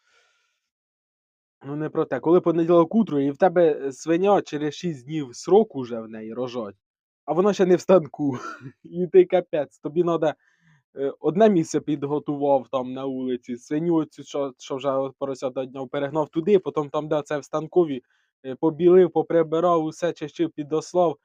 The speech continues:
потім відтуда ту свиню сюди. Коротше, цілий день я так працював, поки ще ж управився, вечором поки понамішав, коротше, робота є жесть. Думаю, оце зараз уже на дворі ніч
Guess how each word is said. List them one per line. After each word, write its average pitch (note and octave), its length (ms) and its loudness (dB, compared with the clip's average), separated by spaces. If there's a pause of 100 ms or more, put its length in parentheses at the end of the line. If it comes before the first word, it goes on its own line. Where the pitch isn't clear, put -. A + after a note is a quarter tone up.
(300)
потім E3 240 -4
відтуда E3+ 440 0
ту E3+ 160 -6
свиню C#3+ 400 -4
сюди. A#2+ 340 -10
Коротше, C#3 380 -10
цілий D#3 280 -4
день B2+ 200 -8
я A#2 100 -16
так A2 220 -16
працював, D3 520 -4
поки C3 220 -8
ще C3+ 140 -12
ж C3 100 -10
управився, D#3+ 560 0
вечором C3 380 -8
поки B2+ 200 -18
понамішав, C#3 540 -14
коротше, A#2+ 320 -14
робота B2+ 380 -14
є A#2+ 120 -10
жесть. G#2 340 -12 (1080)
Думаю, C3+ 280 -6
оце C3 200 -8
зараз B2+ 400 -10
уже B2+ 280 -4
на B2 140 -10
дворі B2+ 380 -8 (1400)
ніч E3 440 0